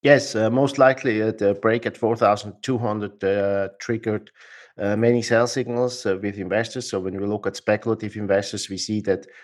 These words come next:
for the first time since sixteen months, they turned bearish last week or net short. So most likely the, this was a trap, and,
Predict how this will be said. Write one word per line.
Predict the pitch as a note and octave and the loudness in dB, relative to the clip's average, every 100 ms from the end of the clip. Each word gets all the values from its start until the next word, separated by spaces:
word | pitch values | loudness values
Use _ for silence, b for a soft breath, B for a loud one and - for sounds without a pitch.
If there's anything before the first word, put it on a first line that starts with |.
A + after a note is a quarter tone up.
| b - | b -4
for | G#2 | -4
the | - | -2
first | - B2 B2 - | 6 6 6 2
time | A2 G2+ | 0 0
since | G2 G2+ F#2+ | -2 -6 -6
sixteen | - A2+ - A2 G2+ | -6 -6 -6 -4 -4
months, | G2 G2 G2 - | -2 -2 -4 -4
they | F#2 | -4
turned | F2+ A2 G2+ G2 _ - | -2 -4 -4 -6 _ 2
bearish | G#2+ A#2 B2+ - - _ - | 4 4 0 -4 -8 _ -2
last | G#2+ A#2 - B2 | 2 2 0 -2
week | C3+ C3 - _ - | -2 -4 -14 _ -2
or | F#2+ | 0
net | F#2+ F#2 F#2 | 2 -2 0
short. | A#2+ B2 - - B B B B | 4 4 2 -10 B B B B
So | - B2 | 4 6
most | A#2 A#2 C3 C#3 - A2 | 8 8 8 6 0 4
likely | G#2 A2+ A#2+ A2+ G#2 | 8 8 4 -2 -4
the, | - G2 G2 F2+ | 2 4 6 4
this | A2+ A2 | -2 -4
was | G#2 | -6
a | G2 | -10
trap, | - - G#2+ B2 - _ _ | -6 4 4 4 -4 _ _
and, | G2 G2+ | 0 0